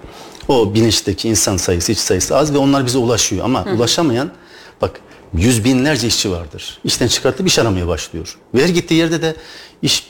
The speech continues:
Speaker 1: bulamıyorum başkanım." diye dert yanıyor mesela. Annesi de "Baba, iş bulamıyorum baba, almıyorlar." diyor. Gittim müracaat ettim, almıyor. Halbuki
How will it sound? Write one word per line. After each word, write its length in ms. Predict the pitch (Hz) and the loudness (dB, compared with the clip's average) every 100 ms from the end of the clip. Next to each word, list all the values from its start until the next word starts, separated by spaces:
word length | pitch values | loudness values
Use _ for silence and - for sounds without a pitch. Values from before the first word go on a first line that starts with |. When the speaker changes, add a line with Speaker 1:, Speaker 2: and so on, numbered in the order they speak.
| - 131 | -6 0
Speaker 1:
bulamıyorum 640 | 139 139 107 98 98 107 | 2 4 2 0 -4 0
başkanım." 400 | 120 - 107 101 | 0 0 0 0
diye 180 | 147 123 | 0 0
dert 200 | 143 - | 0 -2
yanıyor 240 | 90 87 | -4 -4
mesela. 260 | 85 - 107 | -4 -4 -2
Annesi 240 | 110 - | -2 -2
de 40 | 101 | -4
"Baba, 100 | 92 - | -6 -6
iş 220 | - - | -4 -2
bulamıyorum 400 | 139 135 104 95 | 0 0 0 0
baba, 220 | 117 107 | 0 0
almıyorlar." 560 | 110 135 107 85 82 78 | 2 2 0 -2 -6 -6
diyor. 160 | 80 85 - | -6 -6 -6
Gittim 240 | - 110 | -2 2
müracaat 320 | 110 117 110 | 2 2 0
ettim, 180 | 101 170 | 0 0
almıyor. 260 | 160 135 90 | 2 0 -2
Halbuki 420 | 185 208 - | -4 -2 -2